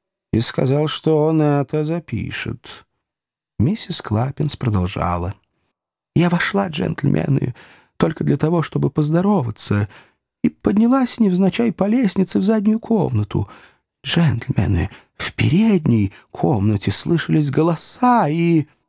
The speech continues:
«И, кажется, вы стали прислушиваться, миссис Клаппинс?» спросил королевский юрисконсульт Басфос. «Прошу прощения, сэр», с величественным видом возразила миссис Клаппинс.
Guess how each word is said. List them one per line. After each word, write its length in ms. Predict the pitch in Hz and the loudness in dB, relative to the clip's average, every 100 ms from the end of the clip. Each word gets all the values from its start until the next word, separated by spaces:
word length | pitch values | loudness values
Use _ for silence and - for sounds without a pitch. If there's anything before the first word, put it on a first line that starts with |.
| _ | _
«И, 120 | 127 101 | 0 0
кажется, 840 | - 120 143 170 156 147 - - | 0 0 2 0 -2 -6 -4 0
вы 140 | 117 | 0
стали 480 | 113 - - 175 156 | 0 -2 0 2 0
прислушиваться, 1120 | 151 135 123 - 131 202 185 - 107 95 - | 2 2 2 2 2 2 0 -2 0 0 2
миссис 460 | 101 131 190 - 143 | 2 2 0 -2 -6
Клаппинс?» 920 | - 101 127 143 131 117 107 - - - - _ | -2 0 2 0 -4 -6 -4 -4 -6 -8 -20 _
спросил 520 | - - 95 92 92 | -4 -2 -2 0 0
королевский 540 | 90 92 92 95 - 92 | 0 2 2 0 0 0
юрисконсульт 580 | 90 - 95 98 95 | 0 0 0 0 -2
Басфос. 760 | 90 95 95 - - 80 - - _ _ _ _ - | 0 0 0 -4 -4 -2 -2 -4 _ _ _ _ -4
«Прошу 420 | 175 - - 180 | -2 0 -2 -2
прощения, 840 | - 175 - - 180 277 262 285 | 0 -2 0 0 2 2 2 0
сэр», 460 | - - 285 277 - _ _ - | -4 0 0 0 -6 _ _ -4
с 160 | - | -2
величественным 680 | - 190 202 - - 196 196 | 2 0 0 -2 0 2 4
видом 300 | 180 208 185 | 4 2 2
возразила 420 | 180 165 160 190 | 2 2 2 2
миссис 320 | 170 180 - - | 2 0 -2 -4
Клаппинс. 640 | 110 175 185 180 175 - | -2 -2 -2 -4 -4 -8